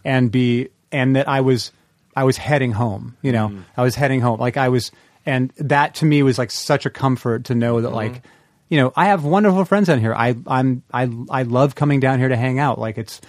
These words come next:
Speaker 1: you know, I, I, it's, this is a, this is a really great place. You meet a lot of amazing people, but this is not my home.
Speaker 2: Right.
Speaker 1: And I, I just was so relieved
Speaker 2: Right.
Speaker 1: to be,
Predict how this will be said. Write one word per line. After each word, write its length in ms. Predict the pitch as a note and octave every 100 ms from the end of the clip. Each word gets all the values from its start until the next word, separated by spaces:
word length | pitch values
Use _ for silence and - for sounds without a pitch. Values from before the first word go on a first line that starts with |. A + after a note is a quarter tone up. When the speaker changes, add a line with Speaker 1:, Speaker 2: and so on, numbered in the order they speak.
| - _ _
Speaker 1:
you 80 | C3
know, 160 | A2+
I, 240 | A#2 A#2 A2 _ _ _
I, 60 | B2+
it's, 340 | D#3 C3+ -
this 240 | C3 C3
is 100 | C#3
a, 60 | B2 -
this 180 | E3+ C3
is 20 |
a 60 | C3+
really 240 | C#3 D#3+
great 240 | C#3 C3+ -
place. 280 | C#3 G#2+
You 60 | A2+
meet 60 | A2+
a 80 |
lot 180 | A2+ A#2+
of 80 | A2+
amazing 400 | A2 A#2+ C3 B2
people, 380 | A2+ A#2+ A#2+ A#2+ - - -
but 140 | B2
this 160 | C#3+ D3+
is 80 |
not 160 | D#3 D#3+
my 140 | D#3+
home. 260 | D3 E3+ F#2+
Speaker 2:
Right. 280 | G#2 G#2 F#2+
Speaker 1:
And 160 | C3 C3+
I, 220 | C3+ C3 -
I 140 | C3
just 260 | C3 B2+ -
was 200 | B2+ A2+
so 680 | - - C#3+ C#3 C#3+ C#3 C#3 _ _ _
relieved 840 | C#3 C3 B2 C#3 C#3+ A2 G#2 - - -
Speaker 2:
Right. 320 | G#2+ G2+ F#2
Speaker 1:
to 100 | -
be, 540 | B2 B2 A#2+ A#2 A#2